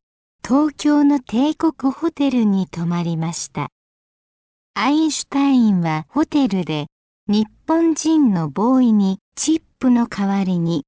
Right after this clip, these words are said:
二枚のメモを渡しました。メモの一枚にはドイツ語で、「意志があるところに道は開く」と書いてあります。中東のエルサレムで、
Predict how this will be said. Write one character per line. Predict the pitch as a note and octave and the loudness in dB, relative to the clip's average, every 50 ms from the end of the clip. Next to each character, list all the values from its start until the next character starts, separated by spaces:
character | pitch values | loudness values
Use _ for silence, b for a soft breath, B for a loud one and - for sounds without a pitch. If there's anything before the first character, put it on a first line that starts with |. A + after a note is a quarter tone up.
| _ - | _ 0
二 | G#3+ C#4 E4 | 2 2 2
枚 | E4+ E4 D#4 D4 C4 A3+ | 2 2 2 2 2 2
の | G3+ F3+ E3+ D#3+ D#3+ | 2 0 0 -2 -2
メ | E3+ G3+ A3 A3+ | 0 0 2 2
モ | A3+ G#3+ G3 F3 E3 D#3 | 2 2 0 0 -2 -4
を | C#3+ - | -4 -4
渡 | E3 E3 F3 - B3 B3+ C4 | -4 -6 -4 -4 -4 -4 -4
し | - - C4+ | -2 -2 0
ま | C4 C4 B3+ | 0 0 0
し | - - - - | -2 -6 -6 -6
た。 | - E3+ E3+ - _ _ _ _ _ _ _ _ _ _ _ _ _ _ _ _ _ _ _ _ - | -6 -6 -6 -8 _ _ _ _ _ _ _ _ _ _ _ _ _ _ _ _ _ _ _ _ -2
メ | A3 C#4+ D#4+ | 0 2 2
モ | D#4 D#4+ D#4 C#4+ | 2 2 2 2
の | A#3+ G#3+ F#3 | 2 2 0
一 | E3+ E3 - - - - C4+ | 0 -4 -6 -8 -6 -2 0
枚 | D4 D4+ D4+ C#4+ C4 G#3+ | 0 0 2 2 2 2
に | G3 F#3 F3+ E3+ | 2 0 -2 -2
は | D#3 D#3 D3 - - _ | -4 -4 -6 -8 -10 _
ド | - F#3+ G#3+ C4 | -2 0 2 2
イ | D4+ D4+ | 0 0
ツ | - - B3+ B3+ | -2 -4 -4 -2
語 | G#3 A3+ A3 A3 | -2 0 0 0
で、 | G3+ G3 G3 F#3 - _ _ _ _ _ | -2 -2 -4 -4 -6 _ _ _ _ _
「意 | - B3+ C4+ | -4 -4 -4
志 | - - - - F3+ | -4 -4 -6 -4 -2
が | E3+ E3 D#3+ D#3+ E3 | -2 -2 -4 -6 -4
あ | - A#3 D4 | -2 -2 0
る | C#4+ D#4 D4 - | 2 2 0 0
と | - - G#3 G3 | -2 -4 -6 -6
こ | - - G#3+ G3+ | -4 -4 -4 -2
ろ | F#3+ G3 G3 F#3+ | 0 0 0 0
に | F3+ E3+ D#3+ D#3+ D#3 E3 - _ _ | 0 0 -2 -2 -4 -6 -10 _ _
道 | E3+ F3 F#3 - - - - D4 D4 C4+ | -4 -2 -2 -4 -4 -2 0 0 2 2
は | D4 C#4+ C4+ | 2 0 -2
開 | - - A3 G3 G#3 G3 F#3 - _ _ | -2 -6 -6 -6 -6 -6 -6 -10 _ _
く」 | - D#3 D3+ - _ _ _ _ _ _ | -10 -10 -10 -10 _ _ _ _ _ _
と | - G#3 G#3 - | -6 -6 -6 -4
書 | A3 A3 A3+ A#3 | -2 -2 0 -2
い | A3+ | -2
て | - - G3+ | -2 -4 -4
あ | F#3+ F#3+ | -2 -2
り | F#3 F#3+ F3+ E3+ | -2 -2 -2 -2
ま | E3 E3 E3+ G3 | -2 -4 -6 -6
す。 | - - - - _ _ _ _ _ _ _ _ _ _ _ _ _ _ _ _ _ _ _ _ _ _ - | -8 -12 -20 -20 _ _ _ _ _ _ _ _ _ _ _ _ _ _ _ _ _ _ _ _ _ _ -10
中 | - - C4 D4 D4+ | -4 0 2 2 2
東 | D4 - - C#4+ C#4+ C#4 C#4 C4+ | 0 -2 -2 0 2 4 4 4
の | B3+ B3+ A3+ - - | 4 2 2 -2 -4
エ | - F3+ F#3 | -4 -2 0
ル | A3 C#4 C4+ | 0 -2 -2
サ | - - D#4+ D#4+ D4+ | -2 -4 -2 -2 0
レ | D#4 D4 C4 | 2 2 2
ム | A3+ G#3 G3 | 2 2 0
で、 | D#3+ E3 E3 E3 | 0 -2 -4 -6